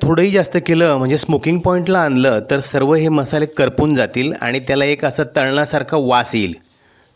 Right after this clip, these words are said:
त्यामुळेच लोणच्यामध्ये तेल घालताना तेलाचं तापमान हा अगदी महत्त्वाचा मुद्दा आहे. त्यामुळे परफेक्ट टेम्परेचर समजण्यासाठी तुम्हाला तेलात टाकलेल्या लवंगाची टेस्ट ही अत्यंत उपयोगी ठरू शकते. तेल घातल्यानंतर हे सगळे जिन्नस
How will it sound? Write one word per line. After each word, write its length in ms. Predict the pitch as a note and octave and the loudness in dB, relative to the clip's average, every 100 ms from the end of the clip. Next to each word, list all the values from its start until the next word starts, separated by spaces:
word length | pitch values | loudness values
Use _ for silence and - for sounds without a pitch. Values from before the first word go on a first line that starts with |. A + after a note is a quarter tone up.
| _ _ _ - | _ _ _ -4
त्यामुळेच 400 | C3+ C#3+ D#3+ F3 | -2 2 2 2
लोणच्यामध्ये 560 | E3 C#3 C3 C#3 D3+ D#3+ D#3+ | 2 2 2 0 0 0 0
तेल 220 | D3+ D#3 | 0 2
घालताना 320 | C#3+ C3 D3+ | 0 0 0
तेलाचं 360 | D3 C#3 C#3+ D#3 - | 0 0 0 -2 -2
तापमान 380 | A#2+ - C#3+ C#3+ | -4 0 -2 0
हा 160 | C#3 | 0
अगदी 200 | C3+ C3 | 0 0
महत्त्वाचा 400 | C3+ A#2 A#2+ B2 | 0 0 0 -2
मुद्दा 260 | B2+ G2+ A2+ | -2 -2 -2
आहे. 240 | G2+ F2+ - _ _ _ _ _ | -2 -4 -8 _ _ _ _ _
त्यामुळे 220 | C#3 D#3+ F3+ | -2 0 2
परफेक्ट 460 | D#3 D3 F#3+ F3+ | 0 0 -4 -2
टेम्परेचर 480 | F3 D#3+ E3 E3 F3 | -2 -2 -2 -2 -2
समजण्यासाठी 640 | F3+ D3+ C#3+ D#3 D3 D3 | 0 -2 0 -2 0 -2
तुम्हाला 340 | D#3 D#3 D#3 D#3+ | -2 0 0 -2
तेलात 220 | C#3+ C3+ D3+ - | 0 0 -2 -2
टाकलेल्या 300 | C3 D3 D3 | -4 -2 0
लवंगाची 500 | B2+ C3 C3+ C#3+ E3 | 0 0 0 -2 -2
टेस्ट 480 | D3 D3 - - - | 0 -2 -2 -6 -6
ही 280 | C3 D3+ B2 | 0 0 0
अत्यंत 440 | C#3 - D3 D3 | -4 -4 -2 0
उपयोगी 340 | C#3+ A#2+ B2+ | 0 2 0
ठरू 180 | B2+ A#2+ | 0 0
शकते. 320 | A2+ G2 G#2 E2+ _ _ _ _ _ - - _ _ _ _ _ _ - | -2 -4 -8 -10 _ _ _ _ _ -20 -20 _ _ _ _ _ _ -4
तेल 200 | D#3+ F#3 | 0 2
घातल्यानंतर 680 | E3 D3+ C#3+ C#3+ C3+ C3 D3 | 2 0 0 2 0 2 2
हे 120 | D#3 | 2
सगळे 420 | D#3 C#3+ B2 D3+ E3+ | 0 -2 0 0 2
जिन्नस 640 | D3 C#3+ D3 B2 - | 2 2 2 2 -2